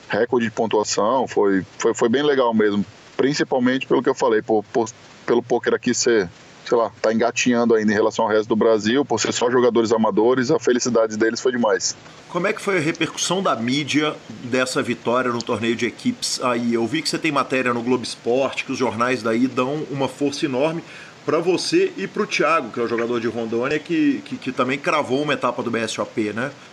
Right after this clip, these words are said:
Speaker 1: É, então, é, por incrível que pareça, em relação ao C B P E, não teve muita mídia, não.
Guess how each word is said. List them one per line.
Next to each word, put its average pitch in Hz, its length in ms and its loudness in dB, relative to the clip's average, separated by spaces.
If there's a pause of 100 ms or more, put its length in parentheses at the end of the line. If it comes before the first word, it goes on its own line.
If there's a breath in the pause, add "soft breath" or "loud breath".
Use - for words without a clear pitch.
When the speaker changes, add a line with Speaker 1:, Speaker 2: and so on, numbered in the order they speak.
(100)
Speaker 1:
É, 151 200 4
então, 151 400 2
é, - 380 2 (140)
por 165 120 2
incrível 180 300 2
que - 60 -20
pareça, 170 400 2 (240)
em 139 60 4
relação 143 340 2
ao 185 100 2
C 180 140 -2
B 165 160 0
P 160 220 4
E, - 20 4
não 180 120 0
teve 160 300 0
muita 143 300 2
mídia, 123 280 2
não. 110 220 0